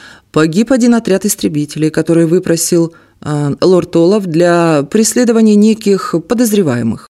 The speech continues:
Записи столкновения с противником не сохранилось, весь отряд был уничтожен вместе с записывающими кристаллами. «А как думаете, это имеет отношение к расследованию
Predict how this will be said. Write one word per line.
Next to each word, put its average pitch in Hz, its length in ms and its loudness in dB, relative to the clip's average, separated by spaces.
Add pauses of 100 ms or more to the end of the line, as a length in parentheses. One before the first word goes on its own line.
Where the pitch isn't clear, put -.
(120)
Записи 247 580 0
столкновения 233 680 2
с - 80 -2
противником 202 680 0
не 202 80 4
сохранилось, 196 1000 0
весь 196 240 0
отряд 185 300 0
был 170 340 0
уничтожен 220 1040 -2
вместе 220 360 2
с 202 40 0
записывающими 202 800 0
кристаллами. 165 920 0 (180)
«А - 80 -10
как 202 220 -2
думаете, 202 440 2
это 196 160 0
имеет 220 240 2
отношение 277 500 -2
к - 80 -6
расследованию 208 680 0